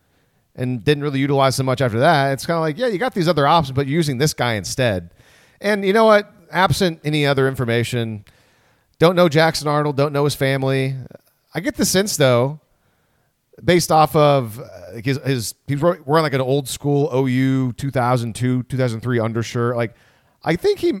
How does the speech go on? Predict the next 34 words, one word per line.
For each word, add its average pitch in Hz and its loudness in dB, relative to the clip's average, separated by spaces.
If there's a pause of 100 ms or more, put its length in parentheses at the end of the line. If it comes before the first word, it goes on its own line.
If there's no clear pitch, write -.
(120)
I 143 -4
think 247 -2
he's 302 -4
an 156 0
O 143 4
U 170 0
fan. 185 -2
I 131 -6
think 151 -6
he's 151 -8
a 139 -2
guy 120 0
that's 131 -6
liked 120 -4
O 131 0
U 120 -2 (140)
since 113 -10
he 135 -2
was 123 -2
a 92 -4
kid. 120 -8
Like, 120 -4 (720)
and 180 2
he 185 0
knows 240 2
coming 202 0
in, 226 -2
like, 165 0
he, 156 -2 (500)
he 143 -10 (880)
committed 196 2
to 180 6
Oklahoma 156 2
with 135 -4